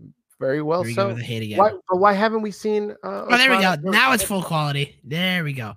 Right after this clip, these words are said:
Speaker 1: See, that's better.
Speaker 2: So,
Speaker 1: Now
Speaker 2: yeah,
Speaker 1: you
Speaker 2: so you, as you can see, uh, Davey Boy Smith, uh, Junior actually looks somewhat, like, intimidating. And then you just see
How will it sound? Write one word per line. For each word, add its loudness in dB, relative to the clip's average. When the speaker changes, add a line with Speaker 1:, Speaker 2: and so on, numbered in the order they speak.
Speaker 1:
See, -14
that's -12
better. -10
Speaker 2:
So, -2
Speaker 1:
Now 6
Speaker 2:
yeah, 6
Speaker 1:
you -8
Speaker 2:
so -2
you, -2
as 2
you 0
can -2
see, 0
uh, 0
Davey 4
Boy 2
Smith, 0
uh, 4
Junior -2
actually 2
looks 0
somewhat, 2
like, 0
intimidating. -2
And -6
then -2
you -4
just -4
see -4